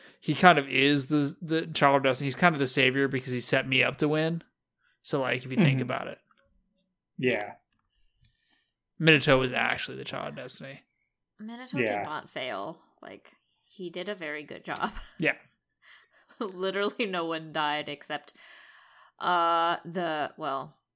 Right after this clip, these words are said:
Speaker 3: the third Hokage's wife and that other aide, and then also both of them. But
Speaker 1: Yeah.
Speaker 2: Yeah, but no one of
Speaker 3: that's
Speaker 2: consequence.
Speaker 3: still pretty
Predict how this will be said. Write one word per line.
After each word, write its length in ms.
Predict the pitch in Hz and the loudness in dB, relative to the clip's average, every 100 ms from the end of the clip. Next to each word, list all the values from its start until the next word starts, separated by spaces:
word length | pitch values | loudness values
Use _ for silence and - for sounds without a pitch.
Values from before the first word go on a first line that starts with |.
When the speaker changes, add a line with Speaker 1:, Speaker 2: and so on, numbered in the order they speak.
| _ | _
Speaker 3:
the 260 | 151 98 - - | -10 -10 -12 -8
third 200 | 139 175 | -8 -8
Hokage's 560 | - - 113 107 - | -10 -8 -8 -10 -12
wife 360 | - 80 - - - | -8 -8 -8 -20 -12
and 160 | 151 143 | -10 -8
that 100 | 139 | -8
other 220 | 127 147 | -6 -8
aide, 300 | 80 78 - _ - | -8 -10 -14 _ -14
and 160 | 147 | -10
then 140 | 139 92 | -8 -8
also 460 | - - 85 - _ - | -10 -10 -12 -12 _ -12
both 200 | - - | -12 -12
of 100 | - | -14
them. 320 | - - 180 | -14 -14 -14
But 320 | 175 156 135 - | -6 -4 -4 -6
Speaker 1:
Yeah. 140 | 311 - | -4 -4
Speaker 2:
Yeah, 60 | - | 4
but 120 | 226 | 8
no 120 | 233 208 | 12 12
one 120 | 143 | 10
of 100 | - | 2
Speaker 3:
that's 160 | - 220 | -2 -2
Speaker 2:
consequence. 200 | - 104 | -4 -4
Speaker 3:
still 240 | - 320 359 | 0 2 2
pretty 1040 | - - - - - 392 359 339 370 247 | -2 -16 -16 -14 -4 0 2 4 2 0